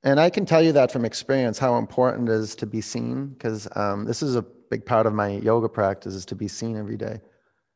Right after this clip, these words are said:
And to see people.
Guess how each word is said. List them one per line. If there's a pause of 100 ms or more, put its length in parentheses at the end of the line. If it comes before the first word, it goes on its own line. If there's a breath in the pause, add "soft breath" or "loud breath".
(1000)
And
to
see
people.